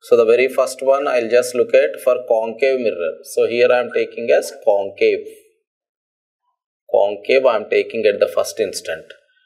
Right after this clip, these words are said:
So the very first thing is object position.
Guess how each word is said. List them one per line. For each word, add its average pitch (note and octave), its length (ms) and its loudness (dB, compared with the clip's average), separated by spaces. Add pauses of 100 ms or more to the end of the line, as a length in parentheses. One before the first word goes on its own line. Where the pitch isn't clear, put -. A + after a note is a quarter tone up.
(200)
So A#2+ 100 -4
the A2 120 4
very C#3+ 240 4
first D#3 320 -4
thing C3 200 -4
is A2+ 640 -10 (720)
object B2+ 680 2
position. B2+ 680 0